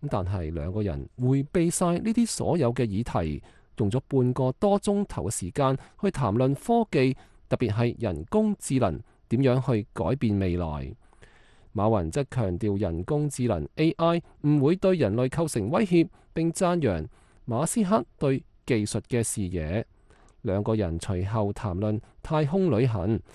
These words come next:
馬雲對馬斯克試圖通過太空 X 火箭向火星飛行嘅努力表示咗讚賞㗎。馬斯克則談論到中國喺太空領域嘅進展。路透社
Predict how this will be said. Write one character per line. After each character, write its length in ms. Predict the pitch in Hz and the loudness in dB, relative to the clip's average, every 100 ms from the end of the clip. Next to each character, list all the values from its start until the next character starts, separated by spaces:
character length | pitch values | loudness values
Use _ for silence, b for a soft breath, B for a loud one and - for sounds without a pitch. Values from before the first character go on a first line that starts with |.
| B B | B B
馬 220 | 147 131 170 | 0 4 4
雲 240 | 113 117 | 4 4
對 220 | 175 175 | 2 2
馬 180 | 143 160 | 2 0
斯 160 | - 214 | 2 2
克 60 | |
試 300 | 220 - 165 | 0 -2 -4
圖 260 | - 117 190 | -2 -2 -2
通 240 | - 240 | -2 0
過 240 | 214 165 170 B B | 2 2 0 B B
太 220 | - 165 165 | -4 0 2
空 240 | 226 254 - | 2 0 0
X 280 | 214 - - | -2 -4 -2
火 180 | 120 180 | 2 2
箭 240 | 175 160 B B B | 2 2 B B B
向 180 | 170 165 | 2 0
火 380 | - - 113 175 | -2 -6 -2 0
星 220 | 233 233 | 0 2
飛 200 | 214 202 | 2 2
行 160 | 110 | 2
嘅 80 | 101 | 2
努 140 | 143 139 | 2 2
力 100 | 113 | 2
表 120 | 101 170 | 0 0
示 100 | 117 | 0
咗 80 | 139 | 2
讚 180 | 107 | 0
賞 220 | 90 73 107 | -2 -4 -2
㗎。 220 | 107 92 B B B B B B | -2 -2 B B B B B B
馬 120 | 98 | -4
斯 120 | 95 120 | 0 0
克 100 | 120 | 0
則 160 | - 127 - b b _ | -2 -6 -6 b b _
談 220 | - 87 80 | -8 -6 -4
論 140 | 92 | -4
到 120 | 110 110 | -2 -4
中 280 | - 190 185 | 0 0 4
國 240 | 123 107 _ - | 2 2 _ -8
喺 220 | 95 131 | -4 -4
太 220 | - 151 135 | -4 -4 -2
空 300 | 208 202 143 | -2 -2 -2
領 240 | 82 113 | -4 -4
域 20 | |
嘅 140 | - 101 | -4 -4
進 220 | 110 95 | -2 -4
展。 420 | - 69 71 143 - b b b b - | -4 -6 -2 -2 -4 b b b b -6
路 160 | 98 | -4
透 120 | 92 | -4
社 160 | 92 | -4